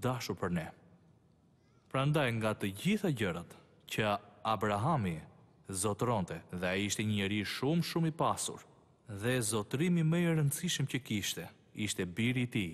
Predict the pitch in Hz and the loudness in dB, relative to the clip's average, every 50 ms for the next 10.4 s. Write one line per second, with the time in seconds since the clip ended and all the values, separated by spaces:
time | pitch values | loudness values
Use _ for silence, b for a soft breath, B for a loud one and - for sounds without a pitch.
0 | - - - - - 107 101 95 - - 87 - - - 107 120 123 135 127 - | -6 -6 -4 -2 0 0 -2 -2 -4 -8 -14 -10 -4 -2 -2 0 0 0 0 0
1 | - 147 139 139 143 143 139 123 - 147 143 139 135 131 120 - 143 135 131 123 | 2 2 2 2 2 2 0 0 0 0 0 2 0 0 0 0 0 0 0 -2
2 | - - - 110 101 101 104 135 135 120 - - 170 170 - - - - 107 92 | -4 -6 -6 -4 -4 0 0 0 0 0 -2 -4 -8 -10 -10 -10 -4 -2 -2 -2
3 | 87 98 123 147 147 - 147 135 127 - 117 104 110 92 - - - - - - | 0 0 0 0 0 0 0 0 0 0 -2 -2 -2 -2 -2 -4 -6 -10 -14 -20
4 | - - _ _ _ _ _ _ _ _ _ _ _ _ _ _ _ _ _ - | -20 -20 _ _ _ _ _ _ _ _ _ _ _ _ _ _ _ _ _ -4
5 | 113 120 131 160 185 175 147 120 117 98 - - - - - - - - - - | -2 0 2 2 4 2 2 2 -2 -4 -4 -6 -8 -10 -10 -12 -18 -20 -20 -20
6 | _ _ _ _ _ _ _ _ _ _ _ _ _ _ _ _ _ _ _ _ | _ _ _ _ _ _ _ _ _ _ _ _ _ _ _ _ _ _ _ _
7 | _ _ _ _ _ _ _ _ _ _ _ _ _ _ _ _ _ _ _ _ | _ _ _ _ _ _ _ _ _ _ _ _ _ _ _ _ _ _ _ _
8 | _ _ _ _ _ _ _ _ _ _ _ _ _ _ _ _ _ _ _ _ | _ _ _ _ _ _ _ _ _ _ _ _ _ _ _ _ _ _ _ _
9 | _ _ _ _ _ _ _ _ _ _ _ _ _ _ _ _ _ 110 101 - | _ _ _ _ _ _ _ _ _ _ _ _ _ _ _ _ _ -4 -2 0
10 | - 160 165 147 - - 101 110 | 2 2 2 2 0 -2 -4 -4